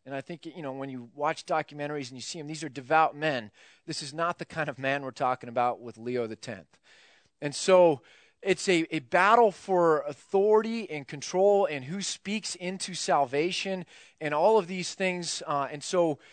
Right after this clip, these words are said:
all of a sudden, Martin Luther comes along, and he's gonna challenge that. The authority, according to Martin Luther, is in Scripture alone. Not in the popes,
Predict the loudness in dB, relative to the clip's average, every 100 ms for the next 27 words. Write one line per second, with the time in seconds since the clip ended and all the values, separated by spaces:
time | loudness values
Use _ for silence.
0 | -20 _ _ _ 0 4 4 4 0 4
1 | 2 2 -2 -4 -6 -4 -4 -4 0 2
2 | 4 2 -2 -16 _ _ _ _ _ _
3 | _ -2 0 0 -4 -10 -12 -12 -8 -6
4 | -6 -6 -4 -4 -4 -6 -10 -16 _ _
5 | _ _ _ _ _ _ _ _ _ _
6 | _ -18 -4 -4 -4 _ 0 4 4 4
7 | -2 -4 -4 -4 -4 -2 -2 -4 -8 -8
8 | -8 -8 -8 -12 -14 -12 -12 -12 -12 -12
9 | -10 -10 -10 -12 -10 -10 -10 -16 _ _
10 | _ _ _ _ _ _ _ _ _ _
11 | _ _ -6 -2 0 0 -2 -4 0 0
12 | -2 -10 -16